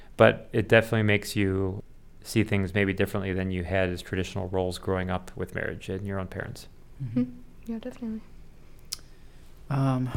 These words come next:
Speaker 2: I think that's all the questions we had for you today, but is there anything else that you'd like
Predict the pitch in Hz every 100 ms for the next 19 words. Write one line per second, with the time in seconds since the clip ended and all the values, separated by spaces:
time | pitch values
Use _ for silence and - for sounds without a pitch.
0 | - - 139 165 175 170 160 143 - -
1 | - 156 143 151 139 139 139 139 143 143
2 | 139 135 135 147 127 151 170 175 151 151
3 | 135 127 127 135